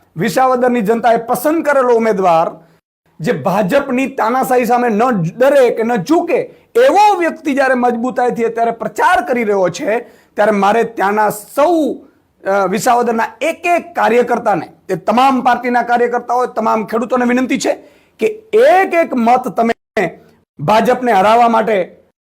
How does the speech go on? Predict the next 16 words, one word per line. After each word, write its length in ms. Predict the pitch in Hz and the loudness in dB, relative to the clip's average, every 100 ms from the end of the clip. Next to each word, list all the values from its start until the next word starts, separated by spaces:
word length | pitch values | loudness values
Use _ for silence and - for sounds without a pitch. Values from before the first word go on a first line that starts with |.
| _ _ _ _ | _ _ _ _
આપજો. 640 | 202 220 226 233 294 - - _ _ _ - 143 - - | 0 0 0 0 0 -4 -14 _ _ _ -14 -12 -10 -2
ભાજપને, 800 | 208 220 254 254 247 254 220 - - - | 2 2 2 0 0 0 0 -4 -8 -2
એની 160 | 247 233 | 0 0
જે 120 | 226 | -2
ખેડૂતોનું 500 | - 233 262 254 233 | -2 -2 0 0 0
અપમાન 400 | 233 311 370 285 | 0 0 2 2
ભાજપે 380 | 254 226 233 233 | 2 2 0 -2
કર્યું 260 | 220 214 | -2 -4
છે 100 | 208 | -2
વારંવાર 460 | 202 190 190 175 - _ _ _ | 0 0 -2 -4 -8 _ _ _
તમારા 220 | 208 226 220 | -2 0 2
ઉમેદવારોને 540 | 220 233 226 220 208 | 2 2 2 2 0
ખરીદીને, 500 | 214 233 254 220 135 - _ _ _ _ _ _ _ _ _ - | -2 -2 0 -2 -4 -10 _ _ _ _ _ _ _ _ _ -2
એની 300 | 180 220 202 | 0 0 0
સામે 260 | 214 208 | 0 0
ભાજપને 720 | 175 185 180 208 - 214 208 | 2 0 0 -6 -8 -6 -4